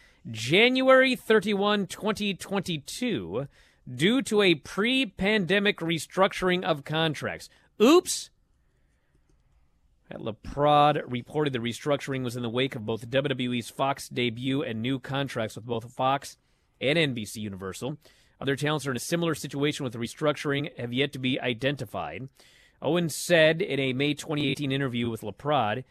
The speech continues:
he had inked a five-year deal that ran into twenty twenty-three. On Tuesday, Owens posted and then deleted a tweet of coordinates to Mount Rushmore,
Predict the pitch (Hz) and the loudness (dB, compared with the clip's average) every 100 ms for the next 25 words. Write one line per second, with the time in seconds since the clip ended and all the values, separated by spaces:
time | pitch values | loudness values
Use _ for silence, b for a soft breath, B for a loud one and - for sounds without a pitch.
0 | _ _ 120 123 139 165 160 - 208 277 | _ _ -2 0 2 2 0 4 8 8
1 | 285 175 143 127 127 131 135 123 143 147 | 8 6 4 4 2 2 0 0 0 0
2 | 135 143 117 - 160 165 165 147 - 156 | -2 -6 -10 -8 -6 -4 -4 -6 -8 -8
3 | 139 131 - 123 127 135 71 58 _ b | -6 -6 -6 -8 -4 -4 -6 -14 _ b
4 | b b b b 107 107 180 180 165 180 | b b b b -12 -6 -2 2 4 4
5 | 165 175 156 - 170 180 185 180 165 151 | 4 2 0 0 2 2 2 2 2 0
6 | 165 151 131 135 185 196 127 110 - 98 | 0 0 -2 -2 0 2 0 -2 -6 -10
7 | 92 - - _ _ _ _ 107 - - | -12 -14 -20 _ _ _ _ -14 -10 0
8 | 170 180 165 - 151 156 180 - 120 170 | 2 2 0 -2 0 2 0 -2 0 0
9 | - 123 95 65 | 0 -6 -6 -10